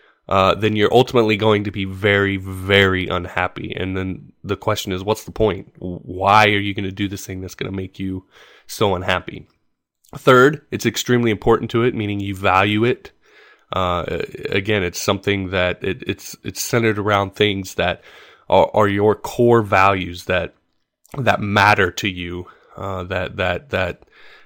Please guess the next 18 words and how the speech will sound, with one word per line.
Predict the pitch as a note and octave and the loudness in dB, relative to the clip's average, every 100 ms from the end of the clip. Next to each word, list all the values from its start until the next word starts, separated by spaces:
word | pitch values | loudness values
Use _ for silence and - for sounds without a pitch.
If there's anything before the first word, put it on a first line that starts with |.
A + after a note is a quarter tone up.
| _ | _
uh, | F#2 F2+ E2 - - - | -8 -4 -4 -6 -12 -8
really | A2 A2+ G2 | 0 0 0
drive | F#2 G#2 G2 G2 G2 F#2 F2+ | -6 -4 2 4 2 0 -4
everything | F#2+ G2 - F#2+ F#2 | -6 -6 -8 -8 -8
that | F#2+ | -10
you | G2 | -8
do. | G2+ A2 A#2 A#2 - _ - - - | 0 2 2 0 -16 _ -20 -20 -4
And | A#2+ | 2
the | A#2+ | 2
third | - E3+ D#3+ B2+ | 6 8 8 4
is | A#2 | 4
that | A#2+ | 4
you | C#3 | 4
have | F3 | 4
a, | C3 - _ - | 2 0 _ -6
you | B2+ | 0
have | D3+ C#3 | 2 4
a, | G#2 | 2